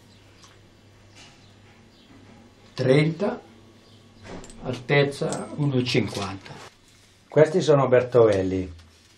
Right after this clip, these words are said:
Speaker 1: Bertovelli per arborella. Tutti.
Speaker 2: E in dialetto qua voi li chiamavate?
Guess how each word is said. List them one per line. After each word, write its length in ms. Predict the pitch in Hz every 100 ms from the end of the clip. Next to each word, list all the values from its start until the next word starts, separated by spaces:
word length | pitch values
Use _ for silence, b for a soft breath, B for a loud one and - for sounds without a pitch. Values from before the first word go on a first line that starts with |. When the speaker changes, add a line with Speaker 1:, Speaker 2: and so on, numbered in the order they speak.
| _
Speaker 1:
Bertovelli 640 | - 127 127 131 139 156
per 140 | 156 135
arborella. 720 | 123 123 120 117 110 110 107 - _ _ _ _ _ _ _ _ _ _ _ _ - _ - _ _ _ _
Tutti. 380 | 135 135 123 - - - _ - _ - _ - - - - - - _ _ _ _ _ _ -
Speaker 2:
E 240 | 113 113
in 80 | 120
dialetto 460 | 123 123 143 160
qua 220 | - 127 143
voi 180 | 131 135
li 100 | 131
chiamavate? 840 | 131 117 107 107 117 - 139 -